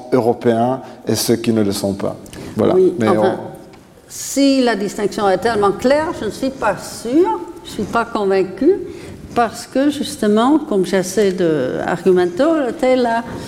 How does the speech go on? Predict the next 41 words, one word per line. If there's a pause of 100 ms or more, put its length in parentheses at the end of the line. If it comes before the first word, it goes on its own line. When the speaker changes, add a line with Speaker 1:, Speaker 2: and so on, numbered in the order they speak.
(280)
Speaker 2:
euh,
c'est
une, (460)
ce
n'est
pas
une
situation
avec
des
traits
fixes,
mais
c'est
une
situation
qui
bouge. (360)
Speaker 1:
Mhm, (140)
oui.
Speaker 2:
Et
donc,
on,
on
est, (720)
quand
on
est
réfugié
en
danger
de
mort, (880)
on
arrive
en
Europe
et
on
espère
devenir